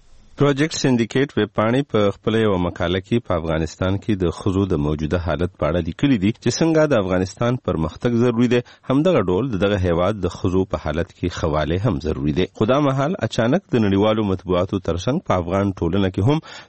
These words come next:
د ښځو په اړه بحثونه کم شوي دي او یو شمیر ډیپلوماټان په نجي محفلونو کې دا خبره مني چې افغان طالبانو سره په خبرو اترو کې د ښځو په اړه د بشري حقوقو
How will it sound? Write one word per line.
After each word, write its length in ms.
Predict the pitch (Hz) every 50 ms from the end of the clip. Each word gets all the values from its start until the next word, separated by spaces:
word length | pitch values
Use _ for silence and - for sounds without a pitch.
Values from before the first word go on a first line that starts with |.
| - 113 117
د 100 | 117 117 -
ښځو 220 | - 143 127 127 117 -
په 20 | 87 85
اړه 140 | 90 113 135 143 135
بحثونه 420 | 87 80 - - - 87 78 73 73 - -
کم 140 | 80 82 - -
شوي 200 | - - 69 67 92
دي 60 | 101 - _ _ _ - 73
او 60 | 92 90 90
یو 100 | 104 120 127 -
شمیر 280 | - - 82 87 120 143 120 101
ډیپلوماټان 640 | 92 - 82 78 82 80 - - 101 98 110 -
په 160 | - 95 82 82
نجي 200 | 85 80 101 113 107 92
محفلونو 400 | 80 - - 87 95 117 120 104
کې 120 | - - 80 80
دا 60 | 82 -
خبره 280 | - - 78 82 82 82 87
مني 180 | 92 123 156 165 -
چې 340 | - - - - - - 143 139
افغان 340 | 131 135 156 170 175 170 - 139
طالبانو 460 | 123 110 104 110 123 135 147 139 -
سره 160 | 156 156 147 - 120
په 80 | - -
خبرو 320 | 95 87 98 107 107 101
اترو 260 | 95 - 131 135 127 -
کې 100 | - 110 - - - - - - -
د 120 | 104 - -
ښځو 220 | - 156 143 127 - -
په 40 | 87 85
اړه 140 | 92 - 147 143
د 160 | 110 90 82 87
بشري 340 | 85 - - 95 107 117 110
حقوقو 360 | 90 - - 110 104 98 92